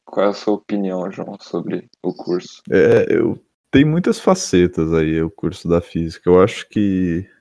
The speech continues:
Speaker 2: definitivamente é, é um curso pra quem, assim, bah, eu diria que tem que gostar muito, muito, muito mesmo de física. E
Speaker 1: Uhum.
Speaker 2: às vezes não é fácil.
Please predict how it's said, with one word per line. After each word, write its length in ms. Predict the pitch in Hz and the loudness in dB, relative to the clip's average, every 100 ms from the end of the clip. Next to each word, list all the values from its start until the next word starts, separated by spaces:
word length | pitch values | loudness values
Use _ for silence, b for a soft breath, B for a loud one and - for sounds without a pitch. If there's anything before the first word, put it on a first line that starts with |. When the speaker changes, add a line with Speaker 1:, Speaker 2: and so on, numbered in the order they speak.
| _ | _
Speaker 2:
definitivamente 1400 | 95 117 156 151 147 113 92 98 113 - 110 101 98 - - | 0 2 0 0 4 4 4 2 -2 -6 -6 -6 -8 -6 0
é, 480 | 85 82 80 76 76 | 2 2 0 0 0
é 60 | |
um 100 | 95 | -2
curso 340 | 95 120 120 - | 0 0 0 2
pra 140 | 117 | 0
quem, 320 | - - 104 | 0 0 0
assim, 560 | 107 - 85 78 76 87 - | -2 -2 -6 -4 -8 -10 0
bah, 320 | 117 107 95 - | 4 4 4 0
eu 160 | - 127 | 2 2
diria 240 | 151 151 151 | 4 4 2
que 60 | |
tem 120 | 151 139 | -2 0
que 40 | |
gostar 400 | 131 127 - 117 | -2 0 0 0
muito, 720 | 107 98 104 104 101 101 92 | 0 -2 0 0 -2 -4 -6
muito, 380 | 90 92 95 87 | -4 -4 -6 -8
muito 360 | 87 92 - | -6 -6 -6
mesmo 460 | 90 82 90 87 82 | -4 0 -2 -2 -8
de 80 | 82 | -10
física. 720 | - 80 76 78 _ - - | -12 -10 -10 -12 _ -12 -10
E 140 | - | -6
Speaker 1:
Uhum. 80 | - | -2
Speaker 2:
às 160 | 92 95 | 0 2
vezes 180 | 101 107 | 0 0
não 240 | 104 101 | -2 -2
é 60 | 104 | -2
fácil. 680 | - 92 - - 82 80 | 2 2 2 -4 -4 -6